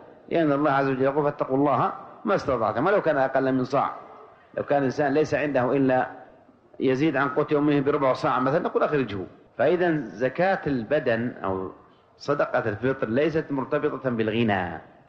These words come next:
وإنما كان في الحديث هنا للعبد، على العبد، على العبد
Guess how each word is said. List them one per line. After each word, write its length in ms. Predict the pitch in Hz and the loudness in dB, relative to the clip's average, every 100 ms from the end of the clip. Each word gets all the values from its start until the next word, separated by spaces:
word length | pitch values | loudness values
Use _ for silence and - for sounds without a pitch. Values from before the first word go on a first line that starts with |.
| - | -2
وإنما 340 | 117 131 117 | 0 2 0
كان 160 | 120 139 | 0 -2
في 60 | |
الحديث 220 | 120 127 117 | -2 -2 0
هنا 400 | 123 160 196 - | 0 2 0 -2
للعبد، 460 | - 98 135 151 180 | -2 0 0 0 -2
على 240 | 139 107 | 0 0
العبد، 520 | 98 143 147 156 175 - | 0 -2 0 2 2 0
على 140 | 98 | -2
العبد 340 | 92 127 160 | 0 0 -2